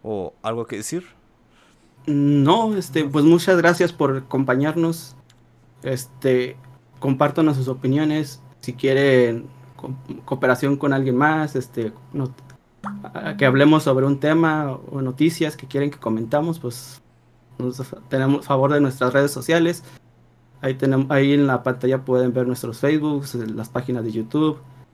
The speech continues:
Speaker 2: Este, estamos aquí al pendiente.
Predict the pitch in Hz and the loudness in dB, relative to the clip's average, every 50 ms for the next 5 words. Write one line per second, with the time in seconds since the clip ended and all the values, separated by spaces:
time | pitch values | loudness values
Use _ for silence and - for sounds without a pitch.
0 | _ _ _ _ _ _ _ _ _ _ _ _ - 127 123 - - - 104 104 | _ _ _ _ _ _ _ _ _ _ _ _ -10 -10 -10 -10 -10 -10 -10 -10
1 | - - - - - - - - - 131 139 139 - 135 127 - 135 135 139 139 | -10 -14 -20 -20 -20 -20 -6 -2 0 0 0 0 0 -2 -2 -4 -2 -2 -2 -2
2 | 135 139 - 131 127 127 123 120 117 123 127 123 120 117 - 120 117 | -2 -4 -6 -6 -4 -2 -2 -2 -2 -2 -2 -2 -2 -4 -8 -10 -12